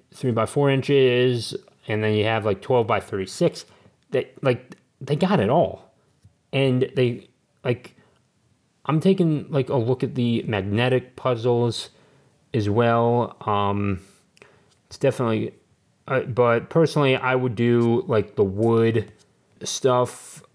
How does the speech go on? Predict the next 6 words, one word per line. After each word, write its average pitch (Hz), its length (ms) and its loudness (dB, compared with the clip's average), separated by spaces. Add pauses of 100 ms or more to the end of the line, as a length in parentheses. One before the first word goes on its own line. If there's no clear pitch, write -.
(220)
um, 110 580 0
mostly. 117 760 2 (1700)
Um, 104 520 -2 (800)
you 120 100 -10
can 123 160 0
still, 120 680 0